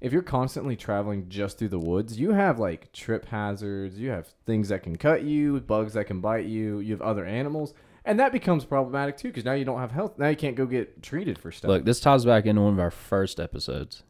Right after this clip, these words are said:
Speaker 2: You go get on a boat.
Speaker 1: You go get on it. And
Speaker 2: And you
Speaker 1: then
Speaker 2: bring
Speaker 1: the
Speaker 2: some fruit.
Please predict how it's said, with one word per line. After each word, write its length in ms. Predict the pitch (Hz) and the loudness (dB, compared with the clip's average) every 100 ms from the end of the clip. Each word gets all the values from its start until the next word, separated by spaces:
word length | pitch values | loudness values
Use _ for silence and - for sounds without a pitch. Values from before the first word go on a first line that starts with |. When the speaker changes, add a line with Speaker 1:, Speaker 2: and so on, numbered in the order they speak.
| - | -2
Speaker 2:
You 160 | 92 | 0
go 200 | 85 98 | 6 6
get 140 | 104 92 | 6 4
on 140 | 87 | 2
a 40 | |
boat. 320 | 80 80 69 - | 0 -4 -6 -8
Speaker 1:
You 140 | - 92 | -12 0
go 260 | 117 120 | 6 6
get 240 | 113 113 113 | 6 4 4
on 220 | 104 98 | 4 4
it. 140 | 87 - - _ _ | 0 -4 -18 _ _
And 140 | 117 | 8
Speaker 2:
And 40 | 117 | 12
you 20 | 156 | 12
Speaker 1:
then 60 | 147 | 12
Speaker 2:
bring 200 | 143 139 | 12 12
Speaker 1:
the 60 | |
Speaker 2:
some 160 | 120 107 | 10 6
fruit. 300 | - 78 - | 4 -2 -4